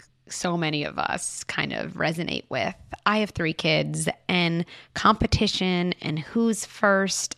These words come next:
and who's getting mommy's attention, these are constant themes in my house as well. So here's a first idea. Siblings do compete for kind of what the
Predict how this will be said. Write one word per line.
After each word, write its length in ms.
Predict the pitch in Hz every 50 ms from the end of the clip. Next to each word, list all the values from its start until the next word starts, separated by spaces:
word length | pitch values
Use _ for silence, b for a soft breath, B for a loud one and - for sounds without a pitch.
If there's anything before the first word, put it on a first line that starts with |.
| -
and 140 | - 160 156
who's 460 | 147 - - 226 226 226 220 202 -
getting 440 | - - 202 202 202 196 190 185 180
mommy's 440 | 180 175 185 190 190 185 190 185 -
attention, 680 | 190 - 190 180 180 175 - 190 185 180 180 180 175 170 B B B B B B B B B B -
these 220 | 208 214 202 180
are 240 | 208 190 190 190 180
constant 500 | - - - 175 160 - - 170 151 -
themes 340 | - 160 156 151 151 143 151
in 100 | 143 139
my 180 | 139 139 139
house 360 | 143 143 151 151 139 143 - -
as 160 | 110 - -
well. 340 | - - - - - - -
So 460 | - - - - - 214 214 220 208 B B B B B B B B B B B
here's 360 | B - - 330 349 349 330 349
a 60 | 285
first 360 | - - - 190 - - 180
idea. 460 | 151 135 - - - - - - - _ _ _ _ _ _ _ _ _
Siblings 880 | - - - - 277 262 247 330 339 359 370 392 392 381 - - - _ _ - 165
do 460 | 160 190 190 190 208 208 208 226 214 - _ -
compete 760 | - - 202 - - - - - 175 151 - _ - - - _ _ _ _ _ _ _ _ _
for 520 | - - 226 220 214 208 208 208 208 - -
kind 240 | - - 220 240 240
of 100 | 240 202
what 160 | 220 220 214
the 160 | - 170 -